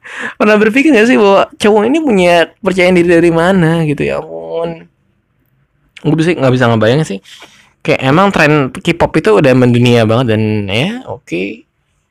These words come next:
Nggak bisa dipungkiri bahwa hal itu adalah hal yang lumrah pada zaman ini. Ya, mungkin ada sisi minus dan positifnya sih.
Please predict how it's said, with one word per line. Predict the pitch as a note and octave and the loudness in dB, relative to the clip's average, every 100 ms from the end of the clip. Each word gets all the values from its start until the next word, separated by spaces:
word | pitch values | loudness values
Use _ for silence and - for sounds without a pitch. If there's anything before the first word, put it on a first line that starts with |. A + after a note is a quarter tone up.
| _ _ D3 | _ _ -4
Nggak | B2+ | -2
bisa | B2 C3+ | -2 -4
dipungkiri | A#2+ B2 A#2 B2 D#3 F3 | -4 -2 -2 -2 -2 0
bahwa | A2+ G#2 G#2 G#2+ G#2 | 0 2 2 0 -2
hal | A2 G#2+ G#2+ | -2 -4 -4
itu | A2 F3 E3 D#3+ _ _ - - _ _ _ _ - _ | -6 -10 -10 -14 _ _ -20 -20 _ _ _ _ -20 _
adalah | - G#2+ G#2 G2 | -4 0 0 0
hal | G#2+ G2+ G2+ G2 | -2 -2 0 -2
yang | G2+ G#2 A2 - | -4 -6 -8 -6
lumrah | A2+ C3+ D3+ D3+ - - _ _ _ _ _ _ | -4 -2 -4 -6 -12 -20 _ _ _ _ _ _
pada | - A#2 | -8 -6
zaman | G#2+ G2+ F#2+ | -6 -6 -8
ini. | A2 C3+ F3+ _ _ _ - | -8 -10 -12 _ _ _ -2
Ya, | C3 A2 G2+ - - _ _ _ _ B2 | 0 2 -2 -6 -16 _ _ _ _ -2
mungkin | C#3+ F#3 | 2 2
ada | C#3 A#2 | 4 2
sisi | A#2 A2+ - A#2 | 0 -4 -2 0
minus | A2+ A2+ A2 | 0 -2 -2
dan | A2 G#2+ | -4 -4
positifnya | G#2+ A#2+ D#3 A#2+ | -6 -6 -8 -10
sih. | A#2 B2 | -14 -20